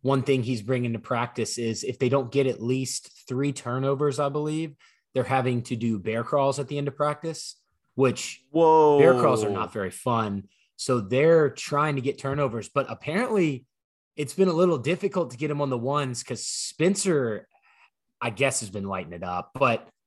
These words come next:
Speaker 1: you
Speaker 2: Taking
Speaker 1: know,
Speaker 2: care of
Speaker 1: we're
Speaker 2: the
Speaker 1: huge
Speaker 2: ball.
Speaker 1: Spencer Sanders guys.
Speaker 2: We are.
Speaker 1: So we're not surprised by that, but I know some people might be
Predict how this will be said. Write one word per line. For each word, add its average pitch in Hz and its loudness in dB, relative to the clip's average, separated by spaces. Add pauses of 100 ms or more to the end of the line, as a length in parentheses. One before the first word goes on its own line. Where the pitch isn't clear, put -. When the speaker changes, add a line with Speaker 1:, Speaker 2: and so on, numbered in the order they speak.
(200)
Speaker 1:
you 127 2
Speaker 2:
Taking 127 2
Speaker 1:
know, 110 -8
Speaker 2:
care 139 4
of - 8
Speaker 1:
we're - 6
Speaker 2:
the 117 4
Speaker 1:
huge 113 6
Speaker 2:
ball. 95 4
Speaker 1:
Spencer 147 -4
Sanders 139 0
guys. 127 -2
Speaker 2:
We 110 0
are. 90 -4
Speaker 1:
So 110 0
we're 143 2
not 135 -2
surprised 110 -4
by 107 -4
that, 104 -6
but 107 -4
I 104 -6
know 104 -4 (180)
some 147 0
people 127 0
might 117 -2
be 113 -4